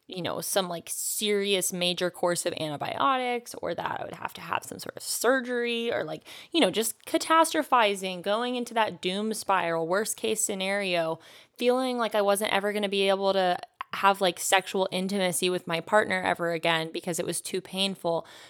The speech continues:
Those kinds of things were just occupying my mind. And, like, when I was having the flare-ups, they would kind of, like, get worse and then get better and get worse and get better. And that was so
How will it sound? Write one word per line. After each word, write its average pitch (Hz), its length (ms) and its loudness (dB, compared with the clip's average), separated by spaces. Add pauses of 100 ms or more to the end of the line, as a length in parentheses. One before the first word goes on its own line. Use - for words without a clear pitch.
Those 220 260 4
kinds 226 340 0
of 190 160 2
things 247 500 0
were 180 120 -2
just 170 100 -10 (100)
occupying 190 600 4
my 170 140 -10
mind. 196 520 2
And, 185 260 -4
like, 175 220 -6 (320)
when 208 140 4
I 208 100 6
was 190 140 4
having 226 340 4
the 185 60 -2
flare-ups, 202 680 0
they 202 140 0
would 185 100 0
kind 349 220 0
of, 339 80 2 (280)
like, 180 220 -4
get 196 180 2
worse 170 360 0
and 185 80 -4
then 175 160 -4
get 165 200 -4
better 185 540 -2
and 180 160 -8
get 175 140 -4
worse 170 260 0
and 180 80 -4
get 175 160 -4
better. 185 440 2
And 180 120 -4
that 180 140 0
was - 100 -2
so 190 480 0